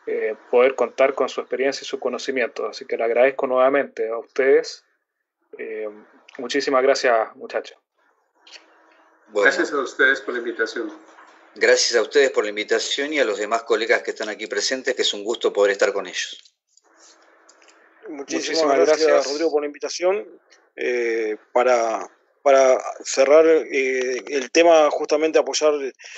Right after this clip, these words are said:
Speaker 4: eh, lo que manifestaba, eh, Jaime, la experiencia científica lo muestra de esa manera y hemos visto casos de sobra. Eh, pero bueno, es un tema mucho más amplio.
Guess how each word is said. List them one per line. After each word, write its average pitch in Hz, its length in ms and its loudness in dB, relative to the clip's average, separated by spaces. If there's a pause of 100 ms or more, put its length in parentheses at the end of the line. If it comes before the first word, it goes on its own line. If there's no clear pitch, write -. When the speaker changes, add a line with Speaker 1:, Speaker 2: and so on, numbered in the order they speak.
(220)
Speaker 4:
eh, 117 520 -4
lo 131 200 -4
que 127 380 0
manifestaba, 127 840 4 (240)
eh, 120 220 -4
Jaime, 156 400 6
la 135 60 2
experiencia 135 500 -4
científica 127 800 -4 (580)
lo 123 180 2
muestra 143 220 2
de 143 60 6
esa 135 100 0
manera 151 480 4
y 123 240 -4
hemos 127 240 -8
visto 127 240 -8
casos 123 380 0
de 110 80 -10
sobra. 151 400 2 (220)
Eh, 113 540 -4 (380)
pero 147 160 6
bueno, 180 240 4 (260)
es - 160 -8
un 143 60 -12
tema 147 200 4
mucho 156 280 -2
más 151 180 0
amplio. 196 380 2